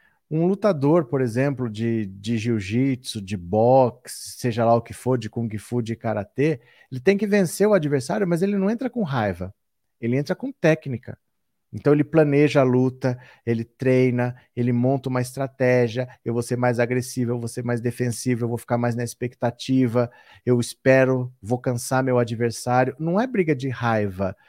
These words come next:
Normalmente quem se deixa tomar pela raiva, pelo ódio,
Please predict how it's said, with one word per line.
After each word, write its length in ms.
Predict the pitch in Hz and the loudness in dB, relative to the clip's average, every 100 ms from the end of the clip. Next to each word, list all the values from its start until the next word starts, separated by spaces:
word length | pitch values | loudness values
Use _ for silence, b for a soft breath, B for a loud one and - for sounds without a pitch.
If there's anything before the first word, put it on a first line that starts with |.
| b | b
Normalmente 500 | 127 151 175 165 190 | -2 0 2 2 -2
quem 160 | - 196 | -2 -4
se 160 | 180 170 | -4 0
deixa 320 | 160 202 214 | 2 2 0
tomar 280 | 196 165 151 | -2 0 2
pela 240 | 147 135 | 2 2
raiva, 400 | 113 120 123 117 | 2 4 4 4
pelo 320 | 113 131 120 113 | 0 0 2 0
ódio, 300 | 160 175 | -2 -4